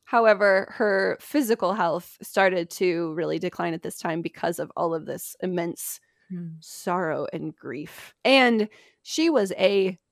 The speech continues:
Speaker 1: busy person when she was
Speaker 2: Mm.
Speaker 1: serving. She was, like, physically doing the work. Uh, she didn't just,
Speaker 2: Mm-hmm.
Speaker 1: like, sit there and tell people what to do. She was out there, like, wheelbarrowing supplies around that they needed and doing the gardening. Like, she was involved in all of this stuff. So at a certain point, that just takes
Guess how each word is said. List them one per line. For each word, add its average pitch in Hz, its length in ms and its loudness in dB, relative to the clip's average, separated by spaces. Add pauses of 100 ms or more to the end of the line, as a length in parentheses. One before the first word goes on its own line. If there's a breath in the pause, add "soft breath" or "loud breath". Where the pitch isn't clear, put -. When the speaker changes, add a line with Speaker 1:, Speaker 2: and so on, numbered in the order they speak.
(960)
Speaker 1:
busy 214 340 8
person 190 500 -2
when 185 120 -2
she - 180 -4
was 165 140 0
Speaker 2:
Mm. 151 60 -6
Speaker 1:
serving. 196 340 2
She 247 200 -4
was, 214 180 -4
like, - 200 -6 (100)
physically 202 680 2
doing 175 360 4
the 175 100 -2
work. - 600 -4
Uh, 147 200 -2
she 202 160 -2
didn't 196 200 0
just, 175 120 -4
Speaker 2:
Mm-hmm. - 60 -2
Speaker 1:
like, - 140 -6
sit - 240 -2
there - 120 0
and 180 100 -4
tell 170 120 -4
people 170 240 -4
what 156 140 -4
to 180 60 -10
do. 170 220 -2
She 208 180 -4
was 190 260 -2
out 190 240 4
there, 185 240 2
like, - 300 -8 (360)
wheelbarrowing 262 840 6
supplies 330 500 6
around 185 360 0
that 180 120 -4
they 180 140 0
needed 185 320 2
and 233 140 2
doing 285 260 2
the 285 100 4
gardening. 247 380 6
Like, - 200 -6
she 277 180 -2
was 214 240 2
involved 202 580 6
in 170 80 -2
all 175 140 -2
of 175 60 -6
this 170 140 -4
stuff. - 300 -4
So 220 260 2
at 196 100 0
a 220 40 -4
certain 233 300 -2
point, 180 300 -4
that 180 160 -2
just - 220 -12
takes - 320 -6